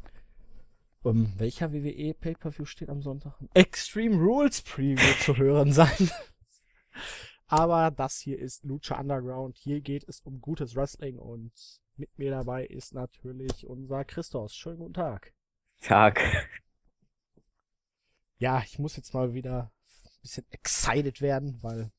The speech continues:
Speaker 1: ich habe kein Gefühl dafür, dass am Sonntag ein W W E Pay-Per-View stattfindet. Das ist
Speaker 2: Nee,
Speaker 1: völlig
Speaker 2: ich auch
Speaker 1: an mir
Speaker 2: nicht.
Speaker 1: vorbeigegangen.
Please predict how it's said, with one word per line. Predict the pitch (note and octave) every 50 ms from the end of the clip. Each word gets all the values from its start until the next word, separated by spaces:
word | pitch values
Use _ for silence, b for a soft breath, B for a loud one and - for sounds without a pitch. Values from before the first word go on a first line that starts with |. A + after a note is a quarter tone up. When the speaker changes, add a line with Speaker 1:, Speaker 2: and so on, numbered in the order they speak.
| _ _ _ _ _ _ _ - _ _ _ _ _ _ _ _ _ _ _ _ _ _
Speaker 1:
ich | - - B2+
habe | - -
kein | - - D#3+ D#3+ F3+ F#3+ G3 - _
Gefühl | - D3 - - - E3 D#3
dafür, | D#3 - - -
dass | C3+ C3 - -
am | C3+ C3 -
Sonntag | - C3 C#3 E3 - D3+ - -
ein | C#3+ B2
W | B2+ B2+
W | B2+ C3
E | - D#3+ E3+
Pay-Per-View | - - - - - A#2 A2 A2+ A2 -
stattfindet. | - - F#3+ - - - C3+ C#3+ - - - - _ -
Das | - - - - - _ -
ist | - -
Speaker 2:
Nee, | B2 A#2 A2+ A2+
Speaker 1:
völlig | A2+ A2 -
Speaker 2:
ich | -
auch | A#2 A2 A2+
Speaker 1:
an | A2+
mir | G#2+ G#2
Speaker 2:
nicht. | G#2 E3+ -
Speaker 1:
vorbeigegangen. | - C#3+ - D3 D#3+ G3 F3+ B2+ A2 A#2+ A#2 C#3 D#3